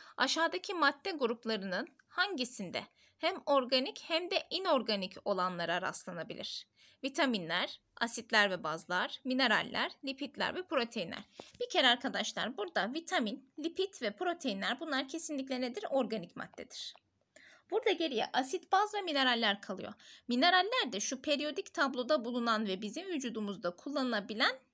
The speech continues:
elementlerdir. Element. Yani bunlar da inor-, bunlar da inorganik bileşiklerdir. Ama asit ve bazların hem organik olanları var hem de inorganik olanları var. Mesela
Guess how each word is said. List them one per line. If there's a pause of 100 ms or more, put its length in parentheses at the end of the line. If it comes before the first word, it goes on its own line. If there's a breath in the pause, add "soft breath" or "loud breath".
(100)
elementlerdir. (120)
Element. (220)
Yani
bunlar
da
inor-, (220)
bunlar
da
inorganik
bileşiklerdir. (440 loud breath)
Ama
asit
ve
bazların
hem
organik
olanları
var (360 soft breath)
hem
de
inorganik
olanları
var. (260 soft breath)
Mesela